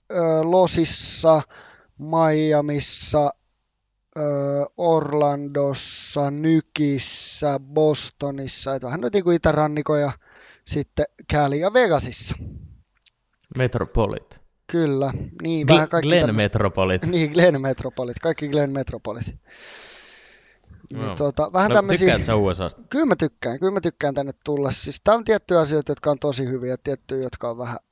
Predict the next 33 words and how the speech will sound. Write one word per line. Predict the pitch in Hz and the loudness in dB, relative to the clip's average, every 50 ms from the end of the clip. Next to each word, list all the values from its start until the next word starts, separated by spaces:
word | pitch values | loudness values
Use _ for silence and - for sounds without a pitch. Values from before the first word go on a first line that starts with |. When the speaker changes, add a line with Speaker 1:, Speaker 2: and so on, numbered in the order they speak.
| _ _ _ _ | _ _ _ _
Speaker 1:
sit | - - - _ - | -20 -20 -20 _ -8
ei, | 147 151 151 165 | -6 -4 -4 -4
ei | 208 190 160 160 156 | 0 2 4 4 4
ne | 143 143 139 | 2 0 -4
ehkä | 135 - - 147 | -4 -4 -6 -6
niin | 143 143 143 139 139 | -4 -4 -4 -2 -2
hyvin, | 147 147 135 139 131 131 | -2 -2 -2 -2 -4 -4
mutta, | 131 127 - _ - 139 - | -6 -10 -12 _ -8 -8 -8
mut | - 156 143 - | -8 -12 -12 -8
kyllä | - - 254 | -4 -2 0
mä | 247 214 180 | 0 0 0
dikkaan | 381 - _ - 156 147 143 - _ _ _ _ _ _ _ _ _ | 0 -4 _ 0 -2 0 -2 -6 _ _ _ _ _ _ _ _ _
niinku | - 143 143 - 151 160 | -6 -6 -6 -6 0 2
varsinkin | 202 233 240 220 202 170 175 165 160 | 4 4 4 2 -2 -2 -2 0 2
noist, | 160 156 151 - - - - _ _ - | 2 2 2 0 -2 -10 -20 _ _ -12
noist, | 151 151 151 151 143 - - _ | -8 -6 -4 -4 -4 -6 -8 _
tota, | - 151 143 - - 147 135 - - _ _ - - - _ _ | -2 -2 0 0 0 -2 -2 -6 -10 _ _ -20 -20 -20 _ _
niinku | 151 160 156 - 170 | -6 -6 0 2 4
isommista | 180 190 165 175 160 147 135 - - | 4 4 4 2 0 0 -4 -4 0
kaupungeista, | 156 156 147 139 - 143 135 131 131 135 131 131 - - - 139 | 2 4 4 2 0 -4 -8 -6 -4 -4 -4 -4 -4 -2 0 0
jotka | 135 - - - 139 | 0 -2 -2 -2 -2
on, | 139 131 | -2 0
tiedätkö, | 147 143 - - 139 | -2 -2 -2 -4 -6
silleen | 131 143 147 147 147 147 | -4 0 2 2 4 4
eurooppalaisesti | 147 143 131 127 120 - - 135 131 127 123 117 123 107 - 123 | 4 2 2 -2 -8 -6 -4 -4 -2 -2 -4 -6 -10 -8 -8 -8
rakennettu. | 120 135 131 127 - 131 131 127 131 127 - _ - 139 | -6 -6 -6 -6 -6 -8 -10 -10 -12 -14 -14 _ -8 -8
Et | 131 | -6
mä | 131 147 143 | -6 -8 -8
dikkaan | 143 - _ - 143 139 139 | -8 -8 _ -2 -2 -2 0
New | 151 156 160 | 0 2 2
Yorkista | 156 151 139 135 - 131 - - 139 | 4 2 2 0 -4 -10 -8 -8 -8
ihan | 127 123 143 - | -6 -6 -6 -4
sikana, | - 156 143 - 160 160 156 | -4 -4 0 0 0 0 0